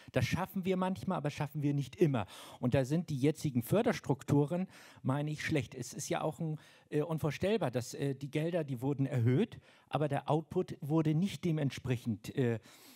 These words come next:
oder war nicht so effektiv für uns Kinobetreiber, wie wir uns das gewünscht hätten. Und das zeigt, dass da irgendwas in der Bürokratie,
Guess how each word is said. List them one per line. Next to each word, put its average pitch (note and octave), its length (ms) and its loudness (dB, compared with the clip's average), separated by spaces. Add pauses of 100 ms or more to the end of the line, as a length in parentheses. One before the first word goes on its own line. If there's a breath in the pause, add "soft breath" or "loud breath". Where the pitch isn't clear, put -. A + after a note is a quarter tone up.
oder B2 220 0 (240)
war C3 160 0
nicht C#3+ 220 -2
so D3+ 200 2
effektiv F3 640 -2
für D3+ 160 0
uns C3 180 -2
Kinobetreiber, D3+ 720 0
wie D3 100 -4
wir C3 100 0
uns B2+ 160 0
das D3 140 -10
gewünscht B2 440 2
hätten. G2+ 200 -4
Und A2+ 100 -4
das A#2 180 -4
zeigt, C3+ 300 -4
dass C#3 120 -8
da C#3 80 -2
irgendwas C#3+ 560 -2
in C3+ 80 -2
der B2 80 4
Bürokratie, A#2+ 760 -2